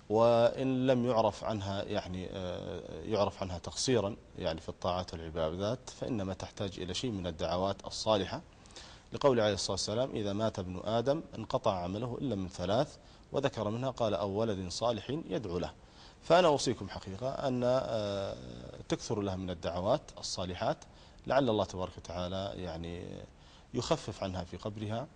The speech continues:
ويفتح لها شيئا من ال-، ال-، الرحمة. آه، والنبي عليه الصلاة والسلام فعل ذلك مع بعض الصحابة، قال لما، آه، جعل على هذا القبر يعني شيئا من جريد النخل والقبر الثاني كذلك،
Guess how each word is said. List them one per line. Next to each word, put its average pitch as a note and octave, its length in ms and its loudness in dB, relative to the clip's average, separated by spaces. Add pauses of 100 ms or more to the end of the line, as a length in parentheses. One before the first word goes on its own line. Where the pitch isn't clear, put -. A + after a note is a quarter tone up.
(560)
ويفتح A#2 540 2
لها G2 380 -2
شيئا A2 300 -2
من F2+ 360 -4
ال-، E2 200 -6
ال-، E2 300 -6
الرحمة. G#2 500 -4 (560)
آه، G2 400 -2
والنبي B2+ 380 2
عليه G2+ 100 2
الصلاة - 160 -2
والسلام A#2+ 240 -4
فعل D#3+ 280 4
ذلك A2 380 0
مع G2 160 0
بعض F#2+ 220 0
الصحابة، F#2+ 520 -2 (580)
قال A#2 160 6
لما، A2 680 0
آه، - 20 -4
جعل F#2 360 0
على F2+ 240 -2
هذا F#2+ 200 -2
القبر F#2 380 -2
يعني F2 200 -2
شيئا G2 280 -4
من F2+ 180 -4
جريد F#2 280 -4
النخل F#2+ 380 -6
والقبر F#2 680 -4
الثاني F#2 320 -4
كذلك، A2 520 0